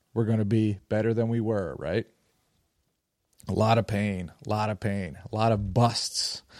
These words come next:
a lot of high draft pick busts, which were unavoidable, right? I mean, that's just the nature of the N B A draft. But you get Joel Embiid in a year where you don't even have the number one pick. You have the number three pick,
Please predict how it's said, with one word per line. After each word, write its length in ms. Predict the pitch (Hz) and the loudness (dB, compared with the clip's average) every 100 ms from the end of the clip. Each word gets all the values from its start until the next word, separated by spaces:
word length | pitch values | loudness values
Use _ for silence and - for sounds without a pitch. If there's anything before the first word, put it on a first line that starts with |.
| - - - | -18 -20 -12
a 60 | - | -2
lot 160 | 117 117 | 2 2
of 80 | |
high 320 | 101 113 117 113 | 0 2 2 2
draft 420 | 110 110 113 - | 2 2 0 -2
pick 260 | 120 107 98 | -2 0 -2
busts, 800 | 95 104 67 - - - - - | 0 0 -2 -8 -10 -12 -12 -4
which 240 | 104 98 | -2 -2
were 380 | 110 95 90 101 - _ - - _ _ - | -2 -2 -2 -4 -8 _ -20 -20 _ _ -2
unavoidable, 760 | 107 110 110 113 98 62 60 - _ - | 2 4 6 6 6 0 -8 -12 _ -4
right? 260 | 85 85 - _ _ _ _ _ - | 0 0 -4 _ _ _ _ _ -2
I 100 | 104 | 0
mean, 320 | 101 92 95 - | 2 0 -4 -2
that's 180 | 104 | -2
just 220 | - 101 - | 0 -2 0
the 80 | |
nature 380 | 101 101 98 101 | 2 2 2 0
of 80 | 92 | 2
the 100 | 95 | 0
N 140 | 92 | 0
B 80 | 95 | 0
A 100 | 90 | 0
draft. 380 | 82 76 76 - - | 0 -2 -2 -4 2
But 240 | 117 - | 2 4
you 160 | 117 107 | 4 4
get 480 | - 135 135 92 - | 0 0 0 -6 -6
Joel 480 | 117 110 113 117 113 | -2 0 0 0 0
Embiid 540 | 113 107 107 104 101 - - | -2 -2 -2 -2 -6 -10 -8
in 120 | 127 | -2
a 60 | 123 | 0
year 320 | 120 139 147 | 2 2 4
where 100 | 127 | 4
you 140 | 127 113 | 4 4
don't 240 | 120 123 | 2 2
even 160 | 123 120 | 2 2
have 220 | 117 113 | 2 2
the 80 | 110 | 0
number 320 | 107 107 104 | 0 0 0
one 160 | 101 95 | 0 0
pick. 260 | 107 90 | -2 0
You 80 | 110 | 0
have 120 | 104 | 0
the 100 | 110 | 0
number 280 | 107 110 104 | 0 0 -2
three 440 | - 110 127 131 | -4 -4 0 0
pick, 420 | - 107 69 - | 0 -2 -2 -10